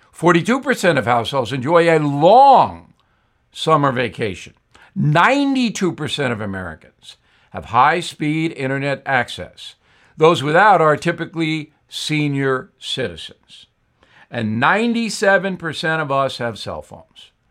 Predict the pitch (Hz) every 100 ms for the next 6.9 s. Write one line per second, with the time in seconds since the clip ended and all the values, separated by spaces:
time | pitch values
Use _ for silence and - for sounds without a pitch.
0 | _ _ _ _ _ _ _ - 131 196
1 | 226 220 - 196 190 185 170 135 160 185
2 | 170 147 180 165 - 80 - - _ _
3 | _ _ _ - 147 156 147 147 147 131
4 | - 160 165 147 151 180 196 196 147 131
5 | 131 151 156 175 - _ _ _ - 117
6 | 117 127 131 - - 262 214 104 69